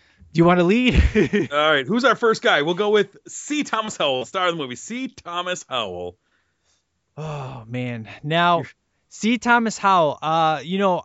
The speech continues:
Speaker 1: I, obviously I love him very much in this movie. I know he was actually in E T. He was one of the little kids. I actually remember him in Grandview, U S A with Jamie Lee Curtis. That w-, that was good times.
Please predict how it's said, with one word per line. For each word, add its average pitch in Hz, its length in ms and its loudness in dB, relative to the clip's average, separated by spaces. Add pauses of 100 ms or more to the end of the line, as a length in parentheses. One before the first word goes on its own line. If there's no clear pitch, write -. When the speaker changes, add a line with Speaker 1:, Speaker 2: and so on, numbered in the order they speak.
(100)
Speaker 1:
I, 156 160 -8 (240)
obviously 220 500 -2
I 170 220 -4
love 170 420 0
him 190 280 -6
very 175 240 -2
much 170 300 -4
in 170 60 -6
this 165 240 -4
movie. 170 240 0
I 156 120 0
know 202 120 2
he 208 140 2
was 214 140 2
actually 220 340 0
in 208 100 -2
E 202 160 -2
T. 170 540 -4
He 156 140 -2
was 160 140 -2
one 175 120 0
of 170 80 -2
the 151 60 -4
little 165 200 2
kids. 156 400 -2 (320)
I 165 140 0
actually 220 220 -2
remember 214 260 0
him 185 80 -2
in 156 80 -4
Grandview, 175 560 -2
U 170 140 2
S 156 240 -2
A 175 160 0
with 139 200 0
Jamie 165 380 -2
Lee 147 140 0
Curtis. 131 520 0
That 131 120 0
w-, 135 180 -2
that 131 120 -2
was 127 200 -2
good 123 180 -2
times. 113 460 -6